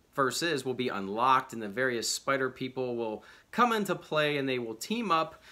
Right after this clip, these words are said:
to foil the plot of the Kingpin, who wants to wreak havoc, uh, on our reality. So, uh, yeah, there you go. That's not too spoilery. Um, the tone. This movie balances a lot,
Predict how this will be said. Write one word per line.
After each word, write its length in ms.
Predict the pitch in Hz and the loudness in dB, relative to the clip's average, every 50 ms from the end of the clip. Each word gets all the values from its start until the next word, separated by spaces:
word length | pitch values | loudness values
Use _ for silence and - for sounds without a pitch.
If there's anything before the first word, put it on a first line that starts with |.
| - - _ - | -20 -20 _ -12
to 200 | - - 135 123 | -6 -4 -2 -2
foil 580 | 120 - - 220 240 262 247 220 196 180 160 139 | -4 -4 -2 2 4 6 6 6 6 4 2 0
the 120 | 120 123 | 0 -2
plot 560 | 113 - - - - 151 151 151 151 156 151 - | -2 -4 -6 -4 2 6 8 8 8 6 4 0
of 140 | 110 98 | -8 -6
the 100 | - 104 | -6 -8
Kingpin, 760 | - - - - 208 208 185 151 123 - 127 107 95 90 87 | -8 -6 0 2 2 2 2 0 -4 -4 -4 -2 -2 -4 -6
who 120 | 92 110 113 | -6 -6 -6
wants 220 | 113 113 110 - | -6 -6 -8 -8
to 120 | - 98 | -8 -8
wreak 300 | 98 107 147 175 185 175 | -6 -2 -2 -4 -4 -4
havoc, 580 | - - - 131 131 135 123 131 131 - - - _ - - - - - _ _ _ - 101 | -8 -2 2 4 4 4 4 0 -4 -4 -8 -20 _ -20 -20 -20 -20 -20 _ _ _ -10 -6
uh, 40 | 110 | -2
on 480 | 113 117 113 113 110 82 110 113 120 | 0 0 2 0 0 0 0 0 2
our 200 | 120 120 120 117 | 2 2 2 2
reality. 760 | 113 117 113 107 104 104 104 95 92 87 82 78 71 65 - - - - - _ _ | 0 0 0 2 2 2 2 2 -2 -4 -4 -6 -8 -10 -12 -16 -20 -20 -20 _ _
So, 440 | - - - 120 113 110 107 107 110 | -8 -6 0 0 2 2 2 2 0
uh, 120 | 110 117 | 0 2
yeah, 260 | 127 180 233 247 170 | 2 2 2 2 2
there 140 | 110 139 165 | 0 0 -2
you 100 | 170 131 | -4 -2
go. 140 | 110 110 117 | -2 -4 -4
That's 240 | 143 165 175 - - | -4 -4 -6 -6 -10
not 120 | 143 127 | -10 -10
too 100 | - - | -8 -8
spoilery. 520 | 107 - - - 92 92 92 95 110 139 160 - - - _ _ _ _ _ - - _ - | -8 -10 -8 -8 -8 -6 -6 -6 -8 -10 -12 -16 -20 -20 _ _ _ _ _ -20 -20 _ -2
Um, 360 | - 160 170 170 170 170 160 143 | 4 6 6 8 6 6 2 0
the 80 | 156 160 | -4 -4
tone. 420 | - - 190 196 170 131 110 117 | -2 2 2 2 2 2 -2 -2
This 180 | 151 165 - - | -4 -4 -4 -4
movie 220 | 214 - - 98 | -4 -4 -4 -4
balances 800 | - - 143 139 139 139 143 139 131 - - 127 123 120 113 110 - | 0 2 2 2 2 2 0 -2 -4 -4 -4 -2 -2 -2 -4 -6 -6
a 80 | - 107 | -6 -4
lot, 420 | 107 104 104 95 80 - - - | -2 0 2 2 0 -2 -6 -12